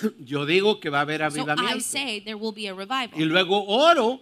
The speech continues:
Speaker 2: And then I pray,
Speaker 1: y sigo creyendo lo
Speaker 2: and I
Speaker 1: que Dios
Speaker 2: continue
Speaker 1: dijo.
Speaker 2: believing what God said.
Speaker 1: Y luego dice,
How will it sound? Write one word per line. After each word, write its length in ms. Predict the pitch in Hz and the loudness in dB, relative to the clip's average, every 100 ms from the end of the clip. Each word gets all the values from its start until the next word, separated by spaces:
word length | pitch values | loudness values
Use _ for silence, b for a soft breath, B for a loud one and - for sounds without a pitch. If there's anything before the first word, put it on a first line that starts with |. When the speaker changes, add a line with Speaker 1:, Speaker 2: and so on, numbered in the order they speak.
| - | -8
Speaker 2:
And 140 | 294 | -6
then 120 | 330 320 | -4 -4
I 100 | 302 | -8
pray, 580 | - 415 440 233 349 - | -6 -4 -2 -2 -6 -8
Speaker 1:
y 360 | 143 156 156 - | -2 0 0 -6
sigo 580 | - 156 156 156 170 - | -6 -2 0 0 -2 0
creyendo 600 | 180 170 214 311 320 285 | 0 2 2 0 0 2
lo 100 | 233 | 2
Speaker 2:
and 60 | 269 | 2
I 40 | |
Speaker 1:
que 80 | 190 | 2
Dios 240 | 180 180 | 0 0
Speaker 2:
continue 400 | 240 277 277 240 | 2 0 -2 -6
Speaker 1:
dijo. 60 | 220 | -6
Speaker 2:
believing 600 | 302 302 349 311 269 285 | -6 -2 -4 -4 -8 -8
what 140 | 277 220 | -10 -4
God 240 | 247 247 | -4 -4
said. 280 | - 269 - - | -6 -6 -8 -4
Speaker 1:
Y 100 | 190 | 2
luego 280 | 214 226 240 | 4 6 6
dice, 460 | 254 - 240 233 | 4 2 2 0